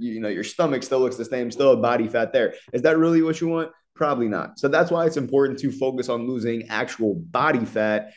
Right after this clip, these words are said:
not just scale weight. So how do we do that? Well, first, let's talk about what you're probably doing just to lose body or just to lose scale weight, the things that you're doing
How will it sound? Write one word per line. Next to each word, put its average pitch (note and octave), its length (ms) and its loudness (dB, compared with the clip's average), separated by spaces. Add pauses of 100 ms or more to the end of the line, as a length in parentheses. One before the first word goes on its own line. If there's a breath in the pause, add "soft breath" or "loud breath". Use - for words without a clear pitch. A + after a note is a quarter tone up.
(180 loud breath)
not C3 300 -2
just B2+ 180 -4
scale A2 240 2
weight. D#2 220 -2 (180 soft breath)
So D#3+ 140 -2
how G3 160 2
do F#3 80 2
we E3+ 100 4
do D#3 160 6
that? - 340 -2
Well, B2+ 280 4
first, D3+ 400 2
let's D#3+ 140 -2
talk C#3+ 200 -4
about B2+ 240 2
what B2 220 0
you're A#2+ 120 0
probably A#2+ 360 -4
doing A#2 440 -2 (280 loud breath)
just E3+ 240 2
to - 80 0
lose C#3 300 2
body A#2+ 340 -2
or B2 80 0
just D3 240 -2
to D3 80 -2
lose B2 240 -4
scale A2+ 240 0
weight, D#2 220 -4
the G#2 60 -12
things C#3 340 0
that C3 160 0
you're C#3 120 2
doing C3 460 -2